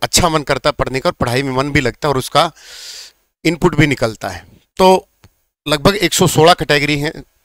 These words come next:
लगभग एक सौ सोलह के आसपास। उनमें से मैंने सिर्फ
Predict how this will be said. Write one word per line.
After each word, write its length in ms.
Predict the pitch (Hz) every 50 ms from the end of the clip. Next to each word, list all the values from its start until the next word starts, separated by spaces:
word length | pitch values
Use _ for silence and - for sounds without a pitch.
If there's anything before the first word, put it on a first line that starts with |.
| _ _ -
लगभग 320 | 127 127 120 - 135 135 _ _ _ _ -
एक 80 | 143
सौ 120 | - - 139
सोलह 240 | - - 135 139 143
के 120 | - 143
आसपास। 440 | 127 120 - - - 123 131 - _ _ _ _ _ _ _ _ _ _ _ _ _
उनमें 200 | 139 156 175 185
से 120 | 175 185
मैंने 180 | 175 175 180 175
सिर्फ 180 | - 180 180